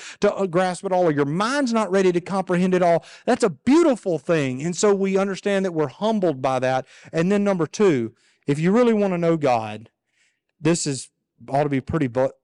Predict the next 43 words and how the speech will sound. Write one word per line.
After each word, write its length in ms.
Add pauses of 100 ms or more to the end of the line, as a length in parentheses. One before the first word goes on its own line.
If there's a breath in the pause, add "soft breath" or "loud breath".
pretty 180
basic, 540 (400 soft breath)
but 160
you 140
seek 400
the 100
Savior. 640 (120)
You, 180
you, 220
you 220
seek 540 (460 soft breath)
Jesus. 640
You, 300
you 140
look 520
to 120
Jesus, 520
the 140
fourth 400
man 300
in 80
the 80
fiery 400
furnace, 560 (340 loud breath)
and 160
you 180
look 360
to 80
him 320
and 180
you 100
think 300
about 340
getting 380
to 100
know 380
him. 460 (920 soft breath)
Jesus 480
is 160
a 120
hundred 340
percent 420
God, 480